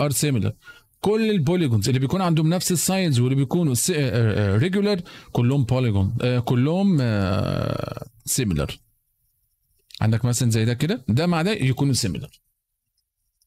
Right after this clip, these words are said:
زي مثلًا all squares are similar، بتيجي كتير جدًا في اللي تشوز، وبتيجي، وبتيجي كتير جدًا برضو في الايه، في الكومبليت. All squares are similar، كل المربعات similars. If each of two polygons is similar to a third polygon, then they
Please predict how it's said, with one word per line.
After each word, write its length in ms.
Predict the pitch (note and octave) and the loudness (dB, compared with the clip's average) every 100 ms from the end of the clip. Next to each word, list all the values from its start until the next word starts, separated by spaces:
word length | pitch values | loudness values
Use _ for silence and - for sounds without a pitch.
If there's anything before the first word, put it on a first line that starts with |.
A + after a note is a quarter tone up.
| - | -2
زي 240 | C#3+ G#3 | 0 2
مثلًا 320 | G3+ G#3 A3 | 2 2 0
all 320 | - G3+ G#3+ | 0 2 2
squares 500 | F#3+ - D#3+ G3 F#3+ | 0 0 0 2 2
are 200 | E3 D#3 C3+ | 0 0 0
similar، 200 | F#3 F#3+ | 0 0
بتيجي 280 | E3 B2+ D#3 | 0 0 0
كتير 180 | C3 E3 | 0 0
جدًا 320 | B2+ E3 B2 | 0 0 0
في 100 | G2+ | 0
اللي 120 | A#2+ | 0
تشوز، 500 | B2 E3+ E3 D3 A2+ _ _ | 0 0 0 0 -4 _ _
وبتيجي، 440 | A2 G2+ E3 C3+ - | -6 -2 -2 -2 0
وبتيجي 300 | A2+ E3+ D#3 | 0 0 -2
كتير 180 | - D#3+ | 0 0
جدًا 340 | C#3 D#3 C#3+ | 2 2 2
برضو 240 | A#2+ E3 C#3+ | 2 0 0
في 80 | A2+ | 0
الايه، 180 | B2 | 0
في 80 | B2+ | 0
الكومبليت. 540 | A#2 A2 G2+ A#2 - - _ - _ F#3+ | 0 -2 0 -2 -2 -8 _ -20 _ -2
All 260 | G3+ F#3+ | 0 0
squares 500 | C#3+ - F#3 G#3 F3+ | -2 0 0 2 0
are 160 | D#3 C#3+ - | -2 -2 0
similar، 220 | C3 A2+ | 0 0
كل 240 | - A#3+ B3+ | 0 0 2
المربعات 680 | G#3+ E3 C#3 C3+ F#3+ - C#3 | 2 2 0 0 -2 -2 -2
similars. 540 | G#2 - - - - _ _ _ _ _ _ _ _ _ _ _ _ _ _ - | -2 -4 -8 -8 -8 _ _ _ _ _ _ _ _ _ _ _ _ _ _ -8
If 120 | D3+ | -4
each 420 | A#3 A#3+ - - - - | -4 -4 -4 -6 -8 -6
of 60 | C#3 | -6
two 220 | - G#3 | -2 -2
polygons 480 | F#3+ G#3 D#3 A2 G2+ | 0 0 2 0 0
is 60 | A#2+ | -2
similar 340 | - G3 C3+ | 0 0 2
to 140 | G#2+ D#3+ D#3 | 0 -2 -4
a 20 | |
third 300 | - F3+ B2+ B2 | -2 0 0 0
polygon, 360 | F#3+ F#3 F#3+ C#3 | 0 2 2 2
then 220 | C#3 D3+ | 2 2
they 200 | A#2 | 0